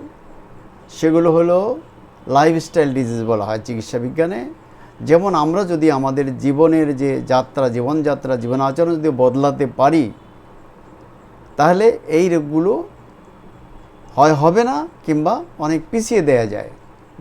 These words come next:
যেমন যদি আমরা চিকিৎসা, চিকিৎসকরা বলছেন, যেমন সাদা ভাত,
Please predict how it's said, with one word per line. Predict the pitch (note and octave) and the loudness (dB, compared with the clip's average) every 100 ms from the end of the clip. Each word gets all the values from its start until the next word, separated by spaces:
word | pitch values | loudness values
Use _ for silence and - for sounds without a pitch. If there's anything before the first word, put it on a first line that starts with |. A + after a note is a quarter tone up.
| C3 - - - - D3 | -20 -20 -20 -20 -10 2
যেমন | A3 G#3 D3 D3+ | 2 4 2 2
যদি | E3+ G3+ G3 | 2 4 2
আমরা | C#3+ B2+ B2+ - D#4+ - - - - - - - - | 2 2 2 0 -10 -20 -20 -20 -20 -20 -20 -20 -10
চিকিৎসা, | - D#3+ D3 E3 D3+ C#3 | 0 0 2 -2 -4 -6
চিকিৎসকরা | D#3 D3+ C#3 E3 E3 | -6 -4 -4 -2 0
বলছেন, | C3+ D#3 F#3+ - D#3 A#2 | 4 6 6 2 -6 0
যেমন | C3+ B2+ D3+ A#3 - - - - - - | 0 0 -4 -8 -14 -20 -20 -20 -20 -20
সাদা | - - D#3+ D#3 D#3+ D#3 D3+ - - - - - - | -18 -4 0 2 4 2 0 -8 -20 -20 -20 -20 -8
ভাত, | A2 C#3 D3 C#3+ - | 2 6 6 2 -12